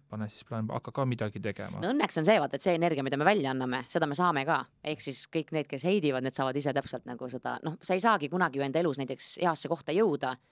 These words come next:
Speaker 2: kui sa kogu aeg näed ainult seda nii-öelda halba enda ümber või kuidas sinule on ebaõiglust tehtud ja kuidas sina oled see ohver ja kannataja, siis sa tõmbadki ainult seda kogu aeg ju ligi.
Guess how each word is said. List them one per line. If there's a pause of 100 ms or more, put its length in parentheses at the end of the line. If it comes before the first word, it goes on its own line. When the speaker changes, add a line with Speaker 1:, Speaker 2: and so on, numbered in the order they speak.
(120)
Speaker 2:
kui
sa
kogu
aeg
näed
ainult
seda
nii-öelda
halba
enda
ümber
või
kuidas
sinule
on
ebaõiglust
tehtud
ja
kuidas
sina
oled
see
ohver
ja
kannataja, (280)
siis
sa
tõmbadki
ainult
seda
kogu
aeg
ju
ligi.